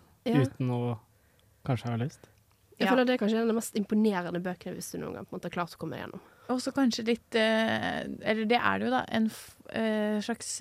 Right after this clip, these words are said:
Speaker 3: stamfar til veldig mange andre bøker.
Speaker 1: Mm.
Speaker 3: Det var en liten, eh, i, eh, hva skal jeg si,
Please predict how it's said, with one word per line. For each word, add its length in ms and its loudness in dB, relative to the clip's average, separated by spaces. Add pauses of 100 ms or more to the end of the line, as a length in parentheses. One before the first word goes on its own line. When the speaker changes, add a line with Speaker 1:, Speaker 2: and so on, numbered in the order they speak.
Speaker 3:
stamfar 680 2 (160)
til 260 2
veldig 220 2
mange 260 4
andre 460 4
bøker. 400 4 (180)
Speaker 1:
Mm. 300 2 (180)
Speaker 3:
Det 220 0
var 120 2
en 120 0
liten, 440 -2
eh, 140 -2
i, 240 -6
eh, 240 -6
hva 160 -6
skal 160 -10
jeg 40 -10 (160)
si, 60 -20